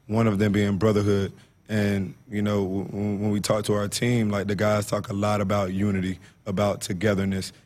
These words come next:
and we're going to work hard, right? Like, you know, that's, that, that's, that's the price of it. But we also want you, we also want the guys to understand that you build the best teams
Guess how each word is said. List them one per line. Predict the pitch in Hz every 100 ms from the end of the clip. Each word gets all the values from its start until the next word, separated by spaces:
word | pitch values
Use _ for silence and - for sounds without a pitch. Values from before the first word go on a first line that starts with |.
| _ -
and | 107 104 101 95 - _ _ _ _ _ _ _ -
we're | 104 135
going | 101 117 117
to | -
work | 101 101 95
hard, | 101 95 95 - - -
right? | 98 101 98
Like, | 101 101 95 - - -
you | 107
know, | 101
that's, | 95 107 104 - - - _ _ _ -
that, | 104 107 -
that's, | 110 110 - - -
that's | 107 104
the | -
price | 104 113 110 -
of | 113 98
it. | 92 - - _ -
But | 101 101 95 - - _ _ _ -
we | 107 113
also | 113 110 -
want | 107 104 101
you, | 110 104
we | 104 107
also | 104 -
want | 107 101
the |
guys | 98 104 113 113 107
to | 107
understand | 104 104 - 107 107 104
that | 104 98 - - _ - - 143 123
you | 104 135
build | 95 87 107 120 117
the | 98
best | 92 104 104 -
teams | 107 110 110 113